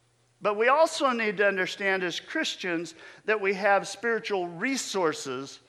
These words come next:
and that they're available to us. See, I believe it's really easy to love God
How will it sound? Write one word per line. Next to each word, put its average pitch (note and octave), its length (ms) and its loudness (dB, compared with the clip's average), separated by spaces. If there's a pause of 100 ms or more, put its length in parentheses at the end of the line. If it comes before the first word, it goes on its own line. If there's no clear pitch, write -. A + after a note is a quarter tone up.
(500)
and G3 180 0
that G3+ 220 0
they're G#3+ 260 4
available D3+ 640 2
to C#3 300 -6
us. - 380 -16 (1080)
See, B3 200 -2
I A#3+ 120 8
believe B3 300 -2
it's G3 160 -4
really G#3+ 500 0
easy C#3+ 560 -8 (1000)
to F3+ 100 -4
love F3 340 4
God B2+ 380 4